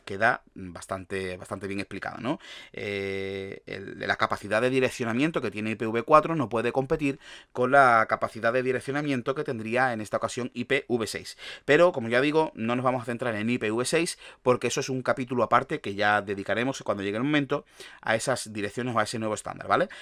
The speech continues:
Solamente por, porque lo tengáis en cuenta, un ejemplo posible de una dirección de I P V seis, pues sería dos mil uno, dos puntos,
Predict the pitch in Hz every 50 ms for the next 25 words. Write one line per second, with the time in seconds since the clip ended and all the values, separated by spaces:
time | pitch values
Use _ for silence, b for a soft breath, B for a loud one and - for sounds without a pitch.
0 | B B B - - 127 139 143 143 143 151 - - 127 120 120 117 98 - -
1 | 110 101 - 104 101 - 104 104 107 113 120 - 143 139 139 - 151 143 123 -
2 | 120 143 - B B B B B 123 143 151 147 - 160 147 143 143 139 - 123
3 | - 156 160 170 156 135 123 120 117 120 113 104 - - 120 113 110 107 104 101
4 | 98 95 95 95 90 - - - 69 85 90 87 95 90 92 98 - 104 98 95
5 | 95 104 - - 160 156 151 - B B B B B B - 104 - - 98 104
6 | 113 123 123 110 104 87 110 113 120 139 147 160 160 170 - - b b b b
7 | b b - 92 92 - - 139 151 143 - 165 175 170 - -